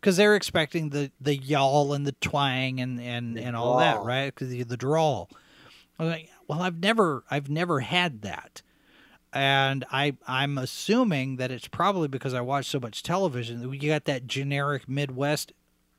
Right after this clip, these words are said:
Speaker 1: accent that everybody uses on T V, especially the newscasters. I've never sounded like I was from Texas.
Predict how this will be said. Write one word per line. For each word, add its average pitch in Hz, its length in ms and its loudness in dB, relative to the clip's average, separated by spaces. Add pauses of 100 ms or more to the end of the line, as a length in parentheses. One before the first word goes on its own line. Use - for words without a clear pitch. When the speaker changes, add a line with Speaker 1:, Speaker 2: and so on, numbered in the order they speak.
Speaker 1:
accent 131 460 -4
that 127 120 -6
everybody 123 280 -6
uses 117 380 -6
on 104 140 -10
T 113 220 -10
V, 147 320 -2
especially 120 520 -6
the 107 140 -12
newscasters. 117 880 -4 (680)
I've 196 300 4
never 185 320 4
sounded 151 440 0
like 113 240 -4
I 107 80 -2
was 107 160 -8
from 156 180 -6
Texas. - 560 -8